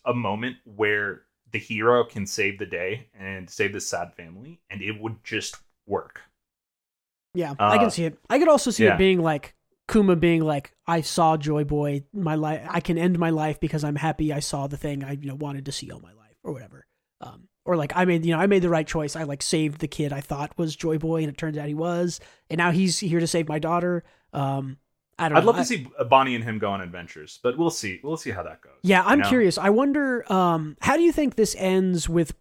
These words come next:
Speaker 2: Bonnie and the Straw Hats? I don't, uh, she, I don't think she's gonna join the Straw Hats. I'll put that out there.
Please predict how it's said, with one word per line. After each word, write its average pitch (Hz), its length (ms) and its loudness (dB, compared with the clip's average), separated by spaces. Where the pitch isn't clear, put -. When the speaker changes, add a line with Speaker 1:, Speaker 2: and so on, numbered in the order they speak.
Speaker 2:
Bonnie 165 760 0
and 156 180 -4
the 147 60 -4
Straw 143 240 -8
Hats? - 380 -16
I 175 40 -4
don't, 202 300 2
uh, 180 60 -2
she, 180 240 2
I 175 100 0
don't 240 160 4
think 233 140 0
she's 170 100 -2
gonna 160 140 2
join 151 160 -4
the 143 80 -8
Straw - 160 -10
Hats. - 260 -16
I'll 156 160 -4
put 156 200 0
that 143 100 -8
out - 140 -18
there. - 220 -18